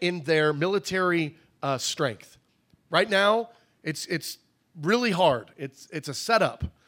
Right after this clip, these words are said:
that right now Israel's military is so strong, Israel's defense is so strong. God says, "I don't want you trusting in chariots. I don't want you trusting in your military capacities.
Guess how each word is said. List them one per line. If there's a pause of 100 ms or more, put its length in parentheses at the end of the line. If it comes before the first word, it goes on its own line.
(460)
that
right
now
Israel's
military
is
so
strong,
Israel's
defense
is
so
strong. (540)
God
says,
"I
don't
want
you
trusting
in
chariots. (480)
I
don't
want
you
trusting (220)
in
your
military
capacities.